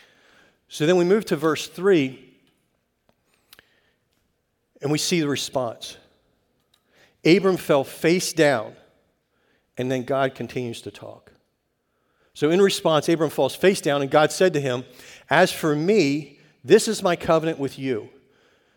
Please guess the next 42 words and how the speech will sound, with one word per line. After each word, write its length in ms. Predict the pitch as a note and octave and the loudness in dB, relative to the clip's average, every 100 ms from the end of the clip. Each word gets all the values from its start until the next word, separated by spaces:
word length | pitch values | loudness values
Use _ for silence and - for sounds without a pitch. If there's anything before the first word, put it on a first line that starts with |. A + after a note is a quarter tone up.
| _ - | _ -10
You 160 | C#3+ | -4
will 60 | A3+ | -2
be 140 | G3+ | 0
the 100 | F3 | 0
father 400 | C3+ - D3+ D3+ | 0 0 2 2
of 80 | C3 | 0
many 260 | B2+ E3 G#3 | 0 -2 0
nations. 520 | D#3 B2 - B2 - | -2 -2 -6 -10 -4
No 160 | C#3+ F#3+ | 2 2
longer 400 | F3 F3+ F#3+ E3+ | 2 -2 0 -2
will 120 | D#3 | -2
you 100 | C3+ | -4
be 100 | B2 | -6
called 280 | - B2 B2 | -4 -4 -2
Abram. 580 | D#3+ G3 D3 A#2+ A#2 A#2+ - _ | 0 2 2 -2 -4 -10 -20 _
Your 240 | B2+ F#3 G#3+ | 0 2 2
name 400 | E3 D3 D3 C#3 | 2 0 -2 -4
will 120 | C3+ | -4
be 220 | C3+ - | -4 0
Abraham, 600 | D3+ D#3 B2+ A#2 G2+ G2+ _ _ _ _ _ _ | 2 2 0 -6 -10 -14 _ _ _ _ _ _
for 160 | - B2+ | -10 -2
I 200 | C#3 F3 | 0 2
have 240 | D3+ C3+ | -2 -6
made 340 | C3+ D3+ F3+ | -4 -2 -2
you 120 | E3+ A#2+ | -4 -6
a 60 | |
father 440 | - D#3 D3 E3 C#3 | -4 -4 -2 -4 -6
of 160 | A2+ | -6
many 260 | B2 D3 E3+ | -6 -4 -2
nations. 600 | D3+ B2 - G#2 - - _ _ - - | -2 -4 -8 -16 -18 -20 _ _ -20 -6
I 120 | - D#3 | 2 4
will 120 | F3+ | 4
make 220 | F3 D#3+ | 2 0
you 80 | C#3 | -4
very 380 | B2+ F3 A3 F#3 | 2 2 2 -2
fruitful. 580 | - A3 G3 D3 C#3 C#3+ | -4 -4 -2 -2 -2 0
I 80 | |
will 140 | D3 D3 | -2 0
make 220 | C#3+ C#3+ | -2 -4
nations 440 | D3 F#3+ G3+ E3+ | -2 -2 -2 -4
of 140 | C3 B2+ | -4 -4
you, 340 | C3 B2+ B2+ | -4 -4 -4